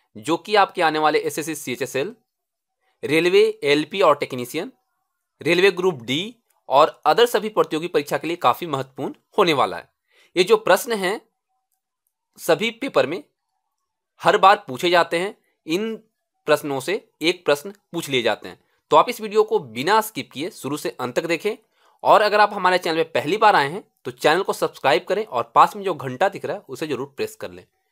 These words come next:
क्योंकि हमारे चैनल पे रोजाना एक से दो वीडियो दी, दी जाती है, जो कि आपके प्रतियोगी परीक्षा के लिए काफी महत्वपूर्ण होते हैं। और जैसे ही कोई वीडियो अपलोड होगा, आपको नोटिफिकेशन मिलेगी और आप देख पाओगे।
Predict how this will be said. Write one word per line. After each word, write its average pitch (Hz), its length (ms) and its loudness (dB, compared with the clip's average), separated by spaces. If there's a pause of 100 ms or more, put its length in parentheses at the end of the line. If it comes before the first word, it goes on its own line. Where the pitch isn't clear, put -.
(320)
क्योंकि 165 220 -4
हमारे 190 260 4
चैनल 170 220 0
पे 160 120 -4
रोजाना 143 340 0
एक 139 200 -6
से 135 100 -12
दो 120 100 -4
वीडियो 113 260 -8
दी, 147 260 -8
दी 147 100 -4
जाती 175 300 0
है, 208 180 -6 (320)
जो 151 200 -4
कि 202 180 -8
आपके 185 260 2
प्रतियोगी 147 420 -4
परीक्षा 151 300 -4
के 147 80 -10
लिए 135 80 -6
काफी 127 260 -4
महत्वपूर्ण 131 500 -10 (180)
होते 131 240 -2
हैं। - 140 -20 (320)
और 113 80 -2
जैसे 147 220 0
ही 214 60 0
कोई 214 140 -2
वीडियो 185 260 -2
अपलोड 147 300 0
होगा, 165 180 0
आपको 151 420 -2
नोटिफिकेशन 123 520 -10
मिलेगी 160 460 -4
और 104 120 -4
आप 147 240 -2
देख 107 260 -10
पाओगे। 92 300 -8